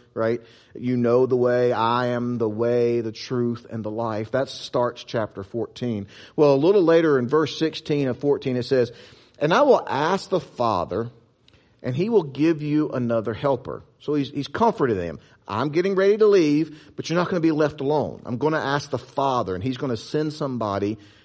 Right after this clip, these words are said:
to help you too." Uh, and, and goes on, "So he'll send you another helper to be with you forever. Even," now listen how he refers to it, "the Spirit of truth,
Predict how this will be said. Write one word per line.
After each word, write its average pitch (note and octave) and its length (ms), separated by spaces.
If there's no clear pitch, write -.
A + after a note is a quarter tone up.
to C#3 60
help B2 340
you A2+ 260
too." G2+ 400
Uh, A#2 60
and, A2+ 360
and C3+ 240
goes C#3+ 180
on, C#3+ 180
"So C3+ 260
he'll D3+ 260
send G3 220
you A3+ 100
another A3+ 300
helper D#3+ 380
to D#3 160
be D3+ 280
with A3+ 220
you G3 160
forever. D3 680
Even," A#3+ 580
now A2+ 120
listen D#3 260
how F#3+ 140
he F3+ 60
refers D3+ 440
to F2+ 180
it, - 140
"the C#3 180
Spirit A3 920
of E3+ 580
truth, - 760